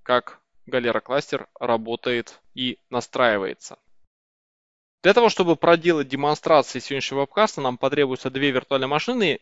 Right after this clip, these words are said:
Ими станут Ц восемь В М ноль один, Ц восемь В М ноль два. На них установлен центос восемь два версии двадцать ноль четыре. Нужно отметить, что для тех, кто внимательно смотрит предыдущие вебкасты, я на Ц восемь В М ноль один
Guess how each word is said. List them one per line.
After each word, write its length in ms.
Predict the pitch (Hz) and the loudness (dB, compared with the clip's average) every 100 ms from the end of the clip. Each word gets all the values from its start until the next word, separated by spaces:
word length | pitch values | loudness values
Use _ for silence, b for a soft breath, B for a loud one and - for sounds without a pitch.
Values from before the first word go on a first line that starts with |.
| - | -8
Ими 220 | 143 123 | -8 -8
станут 420 | - 135 117 113 | -4 -4 -4 -8
Ц 120 | - | -4
восемь 360 | 131 131 - 127 | -4 -4 -6 -6
В 60 | 131 | -4
М 120 | 127 | -4
ноль 160 | 123 | -4
один, 240 | 131 127 117 | -4 -6 -10
Ц 140 | - | -8
восемь 300 | 127 120 123 | -8 -8 -6
В 40 | 123 | -4
М 160 | 127 | -4
ноль 160 | 135 139 | -6 -8
два. 340 | 143 185 254 - _ _ - | -2 2 2 -2 _ _ -10
На 80 | |
них 180 | 131 127 | -6 -6
установлен 240 | - 135 117 | -8 -10 -6
центос 360 | 127 120 - | -6 -6 -8
восемь 300 | 131 - 127 | -10 -10 -10
два 220 | 123 123 | 0 0
версии 340 | 110 117 - 120 | 2 -2 -4 -4
двадцать 280 | 127 131 151 | -2 -2 -6
ноль 120 | 147 | -6
четыре. 420 | - - 262 175 _ _ _ - | -8 -4 -2 -2 _ _ _ -10
Нужно 260 | 160 160 | -4 -2
отметить, 400 | 151 185 202 156 | -2 0 0 0
что 180 | - 135 | -2 -4
для 140 | 123 | -4
тех, 200 | 131 139 | -4 -4
кто 100 | - | -6
внимательно 400 | 123 135 131 117 | -8 -4 -4 -4
смотрит 320 | 113 131 123 - | -10 -8 -8 -8
предыдущие 440 | 135 135 - 143 | -8 -6 -6 -6
вебкасты, 540 | 143 - 247 262 - | -6 2 2 2 -4
я 180 | 117 120 | -2 0
на 140 | 113 113 | -2 -4
Ц 160 | - | -6
восемь 320 | 131 131 - | -4 -4 -8
В 80 | 120 | -6
М 160 | 127 123 | -4 -4
ноль 140 | 123 | -6
один 280 | 127 127 | -4 -6